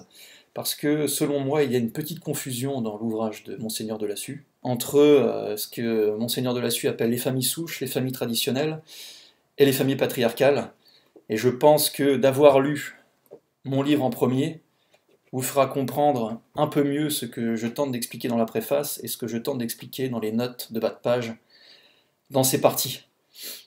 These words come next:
En réalité, souvent, quand, euh, Monseigneur Delassue vous parle de la famille, euh, souche, il faut lire la famille patriarcale. Il parle aussi de la famille instable, et cetera. Euh, là, c'est des concepts sur lesquels je n'ai rien à redire.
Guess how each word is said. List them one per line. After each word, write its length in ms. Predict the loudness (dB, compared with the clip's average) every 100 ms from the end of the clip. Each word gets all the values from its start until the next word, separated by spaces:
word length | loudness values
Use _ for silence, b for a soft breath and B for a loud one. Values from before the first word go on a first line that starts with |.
| _ -20 -10
En 140 | -6
réalité, 380 | 0 0 2 0
souvent, 400 | -2 2 4 4
quand, 320 | 2 -4 -4
euh, 240 | -4 -4 -2
Monseigneur 360 | -4 -2 -2 2
Delassue 360 | 2 0 -4
vous 140 | -8 -2
parle 380 | 0 2 0
de 100 | -2
la 120 | -4 -2
famille, 520 | 0 2 2 2 0
euh, 140 | -6 -6
souche, 640 | -4 -2 -2 -2 -4 -12 -14
il 120 | -8 -4
faut 200 | 0 0
lire 380 | 2 0 0
la 100 | -2
famille 260 | -2 -2 -2
patriarcale. 560 | -4 -6 -10 -10 -14 -12 -16 B B B B B B B B B B B _ _ _ _ -8 -8
Il 80 | -2
parle 160 | -2 0
aussi 160 | 0
de 40 | -4
la 60 |
famille 220 | -6 -6 -6
instable, 360 | -4 -2 -4
et 20 | -6
cetera. 440 | -10 -6 -6 -6
Euh, 280 | -10 -12 -12
là, 120 | -10
c'est 140 | -10
des 80 | -14
concepts 360 | -12 -8 -6 -6
sur 100 | -10
lesquels 260 | -8 -8
je 160 | -8 -10
n'ai 180 | -10 -10
rien 320 | -6 -2 0
à 100 | -2
redire. 640 | -4 -4 -2 0 -2 -4